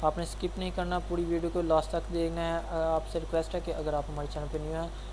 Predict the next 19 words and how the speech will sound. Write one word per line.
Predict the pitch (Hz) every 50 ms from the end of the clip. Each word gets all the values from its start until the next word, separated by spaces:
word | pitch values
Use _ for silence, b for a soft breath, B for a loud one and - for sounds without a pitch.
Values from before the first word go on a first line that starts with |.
| B - -
हमारे | 151 147 151
चैनल | 147 - 156 156
को | 151 160
सब्सक्राइब | - - 160 - - - 170 165 165 160
करें | - 165 160 165 160 - -
और | 160 156
बेल | 156 156 156 156
आइकन | 156 151 147 - 160 151 -
पर | 165
क्लिक | 160 - - 160 156 -
करें | - 156 151 147
ताकि | - 156 151 151 160
हमारी | 156 151 151 151 151
लेटेस्ट | 151 151 151 156 - 170 156 - -
वीडियो | 151 151 151 156 160 165 160 B B B - - -
आप | 147 147 -
तक | - 160 156
आसानी | - - 160 151 147 147
से | - -